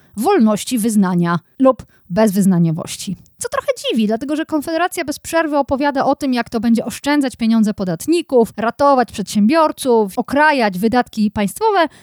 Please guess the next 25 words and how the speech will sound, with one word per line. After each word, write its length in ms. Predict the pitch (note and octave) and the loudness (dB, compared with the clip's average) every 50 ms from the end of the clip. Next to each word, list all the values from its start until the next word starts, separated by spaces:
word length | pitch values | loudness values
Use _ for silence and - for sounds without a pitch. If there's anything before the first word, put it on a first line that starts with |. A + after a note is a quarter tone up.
| _ _ _ | _ _ _
ale 280 | - G#4 A4+ A4+ G4 E4 | 0 0 0 2 2 0
jeśli 240 | D#4 D4 - C#4 A3+ | -2 -2 -4 -6 -2
chodzi 260 | - C4+ A3 G#3+ F#3+ | -2 -2 0 0 2
o 140 | F3+ F#3+ A#3+ | 4 4 2
okrajanie 480 | - - C#4+ C4+ B3+ C4 C4+ C4 A#3+ | 2 0 -2 -2 0 0 2 0 0
wydatków 380 | F#3 G#3 A3 A3+ - - A#3+ - | 0 -2 -6 -6 -8 -10 -12 -6
państwowych 540 | - G3 F3+ - - A3+ G#3 F#3 F3 D3 - | -4 -4 -4 -2 -4 -4 -4 -2 -4 -4 0
na 340 | - G3+ A3+ A#3 A3 G3 F#3 - _ | 2 2 4 4 2 0 0 -2 _
cele 280 | - - B3+ A3 G3+ | -2 0 0 0 0
kościelne, 760 | - - G#3 - - - C4+ C4 C4 B3+ B3 A#3+ A#3 A3+ A3 A3 - - _ _ | 0 -4 -6 -6 -2 -2 0 2 4 4 4 4 4 2 0 -2 -6 -10 _ _
nie 280 | A3 A#3 B3 C4 C4+ - | 2 4 4 4 2 0
wspomina. 580 | - - - - A3+ F#3+ E3 D3+ - - - - _ _ _ _ _ _ - | -2 -8 -4 0 0 0 2 0 -2 -6 -12 -14 _ _ _ _ _ _ -2
Nie 120 | E4+ D#4 | 0 2
rozumiem, 340 | B3+ A3+ G#3+ B3+ C#4+ C#4 C#4 - | 2 2 0 0 -2 -2 -2 -2
ale 300 | - A3 A3 G#3+ G#3+ G#3+ - _ _ | -2 0 0 0 0 -2 -6 _ _
jak 180 | G#4 G#4 - _ _ _ | -6 -6 -6 _ _ _
rozumiecie, 500 | C4+ D#4 D4 D#4 D#4 D#4 D#4 - - C4+ B3+ B3 - | -4 -2 0 2 2 2 2 0 0 -2 -2 -2 -4
<laughs> 100 | - - - | -8 -6 -4
to 60 | C#4 | -4
napiszcie 520 | B3 A#3 A3 - - C#4 C4+ - - F#3 F#3+ | -2 -2 -4 -4 -4 -6 -6 -6 -8 -10 -8
proszę 440 | - A3 G#3+ G#3+ A3+ - G3 F#3 | -4 -4 -4 -4 -2 -4 -4 -6
i 180 | - - - G#3 | -6 -4 -2 0
mi 100 | G#3 F#3+ | 0 0
to 120 | - F#3+ | 0 -4
wyjaśnijcie. 720 | E3+ F#3+ F#3 E3+ E3+ - - B3 C4+ B3 A#3 - A3 G#3+ | -2 -2 -2 -2 -2 0 0 0 0 0 -2 -4 -4 -4